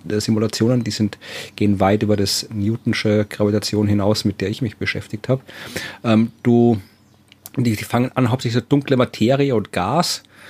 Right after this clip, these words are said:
und, äh, schauen, wie das sich, wenn du jetzt quasi davon ausgehst, dass es im frühen Universum halt nur das Zeug gab, ja, im frühen Universum war es nicht exakt gleich verteilt, sondern es gab mal so Regionen, wo ein bisschen mehr war, wo ein bisschen weniger war,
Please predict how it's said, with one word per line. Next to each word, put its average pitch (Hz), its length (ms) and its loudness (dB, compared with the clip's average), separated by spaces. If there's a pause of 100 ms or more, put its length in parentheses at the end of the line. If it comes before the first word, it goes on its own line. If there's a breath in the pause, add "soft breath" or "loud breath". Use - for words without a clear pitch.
(240 loud breath)
und, 131 260 0
äh, 120 160 4
schauen, 110 880 0
wie 117 240 -4
das - 400 -4
sich, 139 280 -2
wenn 120 100 -2
du 117 60 0
jetzt - 140 -2
quasi 120 140 -2
davon 113 160 0
ausgehst, 131 680 2
dass 107 80 0
es 110 120 -2
im 113 120 -2
frühen 131 380 0
Universum 127 640 2 (340 loud breath)
halt 113 180 2 (320)
nur 120 180 2
das 113 240 -2
Zeug - 380 0 (120)
gab, 117 440 0 (360 loud breath)
ja, 131 220 0 (280)
im 123 140 -4
frühen 127 240 2
Universum 113 480 2
war 110 100 4
es - 80 -2
nicht - 300 -4
exakt - 560 -4
gleich 120 360 0
verteilt, 143 500 -4
sondern 113 160 -2
es - 100 -4
gab 107 260 -2
mal 110 180 0
so - 80 -8 (160)
Regionen, 117 380 2
wo 104 80 2
ein 95 60 0
bisschen 101 380 -2
mehr 143 260 2
war, 131 280 0
wo 104 100 2
ein 98 80 -2
bisschen 104 260 -4
weniger 139 340 0
war, 156 240 2